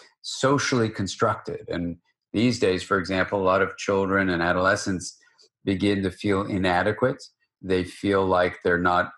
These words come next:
as good as the social media pictures they see other people, even though other people are curating them and only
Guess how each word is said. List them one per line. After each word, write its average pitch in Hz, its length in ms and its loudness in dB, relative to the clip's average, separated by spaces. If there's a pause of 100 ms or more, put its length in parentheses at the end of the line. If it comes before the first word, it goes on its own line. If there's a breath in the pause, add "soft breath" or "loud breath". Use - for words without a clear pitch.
as 85 180 -6
good 92 260 0
as 87 220 -2
the 82 120 -6
social 98 420 -2
media 90 680 0 (380 soft breath)
pictures 98 500 -2
they 90 160 0
see 92 260 -2
other 90 560 0
people, 95 560 -6 (180)
even 90 320 -6
though 85 220 0
other 87 320 -2
people 92 220 -2
are 82 80 -4 (120)
curating 90 440 0
them 87 140 0
and 82 80 0
only 85 180 -2